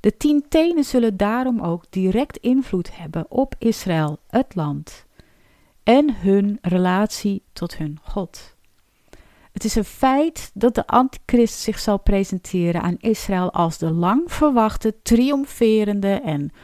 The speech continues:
verlossende Messias koning en velen zal verleiden, misleiden. Er zullen diverse redenen zijn waarom dat mogelijk is.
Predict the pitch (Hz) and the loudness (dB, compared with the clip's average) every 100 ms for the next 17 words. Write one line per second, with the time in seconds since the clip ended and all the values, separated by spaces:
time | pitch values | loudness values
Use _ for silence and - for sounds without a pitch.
0 | - - 180 175 220 285 - 262 240 214 | -20 -6 -2 2 2 2 0 0 2 0
1 | 196 - 233 233 233 - - 190 170 165 | -2 -2 -2 -2 -4 -6 0 0 0 -2
2 | 160 165 - - - 226 247 254 - 220 | -6 -8 -18 -20 0 4 6 4 4 4
3 | 214 208 202 208 _ - 185 170 170 - | 4 4 0 -2 _ -4 0 2 0 -4
4 | 165 160 185 185 156 160 - _ _ _ | -2 2 2 2 -2 -8 -12 _ _ _
5 | _ _ _ 185 214 - 165 147 143 131 | _ _ _ 2 2 0 -4 -4 -6 -10
6 | 165 _ _ _ _ _ _ _ _ - | -14 _ _ _ _ _ _ _ _ -4
7 | 208 208 196 180 - 262 285 277 370 208 | -2 2 2 0 0 0 2 2 2 0
8 | 160 156 147 156 151 151 143 143 202 320 | 0 0 -2 -4 -6 -8 -8 -6 -6 -6
9 | _ _ _ _ _ _ 165 185 180 151 | _ _ _ _ _ _ -2 0 2 0
10 | 147 - 220 233 - 147 - 127 - - | -4 -2 0 0 -2 -8 -10 -14 -16 -20